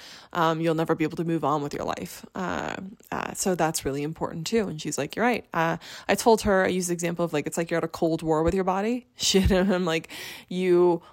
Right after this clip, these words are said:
will trust your body up to a certain point, and then you'll purge. You have to actually be the one that surrenders and, and tries and, and, uh, is vulnerable, and then you can see what happens and at least experiment with it for a week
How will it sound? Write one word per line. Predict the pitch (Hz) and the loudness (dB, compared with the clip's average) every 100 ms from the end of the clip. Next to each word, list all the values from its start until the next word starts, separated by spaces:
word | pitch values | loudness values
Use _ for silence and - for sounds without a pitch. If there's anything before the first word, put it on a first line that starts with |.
| - | 0
will | 190 | 2
trust | 185 - 196 - | 4 4 4 2
your | 180 | 2
body | 170 170 | 2 0
up | - | -4
to | - | -6
a | |
certain | 170 170 202 | -4 -2 -2
point, | 208 226 | -4 -4
and | 202 | -4
then | 165 | -4
you'll | 160 | -4
purge. | - 160 254 233 | -2 0 0 0
You | 180 | -2
have | 175 165 | -2 -2
to | - | -4
actually | 175 - 175 170 165 | -4 -4 -2 0 -2
be | 170 170 | -4 -2
the | 165 | 0
one | 165 | -2
that | 156 180 | -2 -4
surrenders | 165 165 170 214 214 - | -2 -2 2 4 2 0
and, | 165 151 156 170 - - | -4 -4 -6 -8 -16 -6
and | 170 160 | -4 -2
tries | 156 143 185 254 - - - - | 0 0 0 0 -2 -6 -14 -2
and, | 175 175 - | 0 0 -2
and, | 160 147 - | -2 -2 -4
uh, | - 151 - | -2 0 0
is | 165 | 0
vulnerable, | 160 151 165 190 226 240 - | -2 -2 -2 0 2 2 0
and | 165 160 | -4 0
then | 165 160 156 | 2 2 2
you | 151 | -2
can | 160 156 | -4 -2
see | 160 | -2
what | 151 | -2
happens | 156 156 160 60 - | -4 -6 -6 -6 -8
and | - 180 | -6 -4
at | |
least | 156 170 | -4 -4
experiment | 165 - - 175 160 147 | -6 -4 -2 -2 -2 -4
with | 160 | -4
it | 165 151 | -2 -4
for | - 151 147 143 - - - - | -2 0 2 0 -4 -16 -20 -4
a | 160 | 0
week | 160 185 - | 0 0 -2